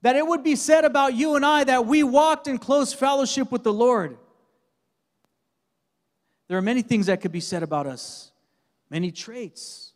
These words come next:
personality traits, habits, things that people are fond of, but let the thing that stands out bring all glory to God, in that we walked in close fellowship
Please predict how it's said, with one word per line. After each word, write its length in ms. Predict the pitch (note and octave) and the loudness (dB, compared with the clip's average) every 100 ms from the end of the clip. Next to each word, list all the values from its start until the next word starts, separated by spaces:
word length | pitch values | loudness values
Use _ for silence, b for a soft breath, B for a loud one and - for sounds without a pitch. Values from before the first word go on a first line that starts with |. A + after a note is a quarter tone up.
| _ | _
personality 580 | - E3 E3+ F#3+ G3+ F#3 | -14 -14 -6 -4 -2 -4
traits, 420 | D#3 F3 D#3 C#3+ | -8 -10 -10 -10
habits, 600 | - G3 G3+ F3+ D#3+ - - _ _ _ _ _ _ _ _ _ _ _ _ _ _ | -6 -2 -2 0 -2 -4 -20 _ _ _ _ _ _ _ _ _ _ _ _ _ _
things 300 | A3+ B3+ A3 | 2 4 4
that 160 | A3+ A#3 | 2 2
people 200 | A#3+ B3 | 2 2
are 80 | |
fond 420 | G#3 - A#3+ C4 A#3 | 2 0 0 2 2
of, 260 | G3 D#3 | 0 -2
but 180 | A#3 A#3 | -2 -2
let 420 | A3 C4 D4+ A#3 - _ _ _ _ _ _ _ _ _ _ | -2 0 0 -2 -14 _ _ _ _ _ _ _ _ _ _
the 100 | G#3 | -4
thing 380 | G3+ D#4+ E4 D#4 | 0 4 4 4
that 160 | D4+ | 0
stands 500 | - - D4 D4 B3+ | 0 0 2 2 0
out 340 | C4 D4 C#4 F#3+ | 0 2 2 2
bring 200 | C4+ C4 | 0 4
all 180 | C4+ C4+ | 4 4
glory 360 | A3+ C4+ C#4+ | 2 2 4
to 100 | C4 | 2
God, 360 | G3+ C#4 C4+ B3+ | 0 2 4 4
in 120 | A#3+ | 4
that 200 | B3 B3 | 4 4
we 260 | A#3+ C4+ C4 | 4 4 4
walked 460 | G3+ B3+ C#4+ C#4 | 4 6 4 0
in 120 | C4 | -6
close 360 | B3 C4 C4+ - | -4 0 0 -2
fellowship 720 | - B3 C4+ B3+ - A#3+ A#3 | -4 -2 0 0 -2 -2 -4